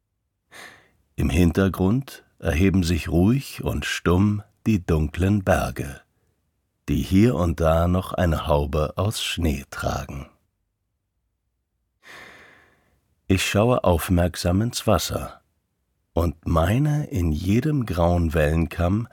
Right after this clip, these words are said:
den Rücken eines Wales zu erkennen. Mein Herz klopft bei der Vorstellung, vielleicht einen dieser grauen Riesen zu Gesicht zu bekommen.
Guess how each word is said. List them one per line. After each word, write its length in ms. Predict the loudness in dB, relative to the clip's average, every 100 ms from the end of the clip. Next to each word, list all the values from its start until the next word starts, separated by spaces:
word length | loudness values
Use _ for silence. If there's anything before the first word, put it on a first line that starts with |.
| -16 _ _
den 160 | 2 2
Rücken 400 | 2 2 2 0
eines 380 | 2 0 -2 0
Wales 440 | 2 2 -2 -8
zu 140 | -4 -2
erkennen. 560 | -2 -2 -2 -2 -8 _ _ _ _ _ _ _ _ _ _ _
Mein 240 | -4 -4
Herz 640 | 0 2 2 0 -6 -10 -12
klopft 500 | -4 -2 -2 -6 -10
bei 120 | -6 -4
der 140 | -6
Vorstellung, 760 | -2 0 0 0 -2 0 -2 -4 -14 -12
vielleicht 560 | -2 0 0 -2 -6
einen 400 | -2 0 2 0
dieser 300 | -2 -2 -2
grauen 460 | -2 0 2 2 0
Riesen 640 | 0 0 0 -2 -4 -4
zu 200 | -6 -6
Gesicht 460 | -4 -2 -2 -4 -8
zu 140 | -6
bekommen. 560 | -6 -6 -6 -6 -8